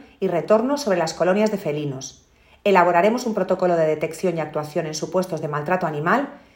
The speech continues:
y fomentaremos la formación y cultura del bienestar animal.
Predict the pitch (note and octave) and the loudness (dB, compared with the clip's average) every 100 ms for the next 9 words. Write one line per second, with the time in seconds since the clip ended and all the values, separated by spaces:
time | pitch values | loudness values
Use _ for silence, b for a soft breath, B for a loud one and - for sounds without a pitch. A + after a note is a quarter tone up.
0 | B - G3 F3+ F3+ F3 F3+ E3 D#3 D3 | B -4 0 0 2 2 2 2 -2 -2
1 | D#3 D3+ D3 G3+ B3 C#4 - F#3+ E3+ E3+ | -4 -6 -2 0 0 -2 -10 -6 -4 2
2 | G#3 G#3+ E3+ D#3 D3 - D#3 C#3+ C3 B2+ | 4 6 4 -2 -4 -2 -2 -2 -4 -8
3 | B2+ | -10